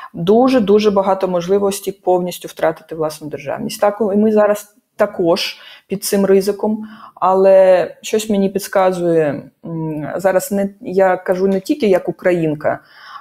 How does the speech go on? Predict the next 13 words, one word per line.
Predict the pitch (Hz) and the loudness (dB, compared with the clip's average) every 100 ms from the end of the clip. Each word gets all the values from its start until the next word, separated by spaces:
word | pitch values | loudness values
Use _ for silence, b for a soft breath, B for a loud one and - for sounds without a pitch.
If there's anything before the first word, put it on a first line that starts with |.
| B - | B -2
а | 175 175 170 170 | 2 2 2 2
як, | 185 202 202 - | 2 2 0 0
е, | 180 170 | 2 4
логічна | 170 175 196 - 180 170 | 2 2 -2 -6 -4 -4
особа | - 185 185 175 165 156 151 | -4 -2 0 2 2 0 -2
доволі | 156 160 160 | -4 -2 -2
цинічною | 160 180 175 175 - 160 156 | -2 -4 -4 -6 -6 -6 -4
професією. | 170 - 127 - 135 139 139 - | -4 -2 -2 -4 -8 -8 -10 -14
Щось | - 208 | -4 -4
підказує, | 214 202 - 180 180 180 180 170 | -4 -10 -2 0 0 -2 -2 -2
що | 170 - 165 160 156 B B B B B 180 | -4 -4 0 0 0 B B B B B -2
ми | 190 | 0
витримаємо. | 156 147 139 139 - - | 2 0 -2 -4 -6 -10